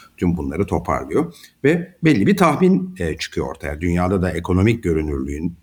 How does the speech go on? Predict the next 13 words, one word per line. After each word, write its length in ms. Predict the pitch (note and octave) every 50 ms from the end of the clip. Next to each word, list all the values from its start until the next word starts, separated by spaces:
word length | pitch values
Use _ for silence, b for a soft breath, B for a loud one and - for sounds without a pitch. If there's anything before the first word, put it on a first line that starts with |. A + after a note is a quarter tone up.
| _ _ -
ve 80 | D#2
saygınlığın 580 | - - - D#2+ E2 E2 E2 E2 D#2+ D#2+ D#2+ E2
en 120 | F2 G#2
önemli 480 | G#2 F2+ E2 D2+ C2+ B1+ C2 D2+ D2 D2 _ _
kıstaslarından 840 | - - - - C#2 C#2 - - D2+ D2 D2 D2 D2 D2+ D2 C#2+
biri 220 | D#2 E2+ C#3 E2+ - -
öngörülebilirlik. 920 | F#2 G#2 G#2 F#2 F2 F2 D#2 F2 B2 C3+ G#2+ F#2+ F#2 E2 C#2+ C2+ - - B B B B
Şimdi 240 | B - A#2 F#2 -
Türkiye'de 400 | G2+ F2+ E2+ F2 A2+ C#3+ F3+ E3
zaten 560 | G#2 E2+ E2 G#2 D3+ E3+ D3+ - D#3 F3 E3+ b b b b b b
çok 380 | - C#3 E3+ - F2 - -
sallantılı 640 | - - - F2 F2+ F#2+ G#2 G#2+ F2 - C3+ D#3 D3
bir 140 | C3 G2+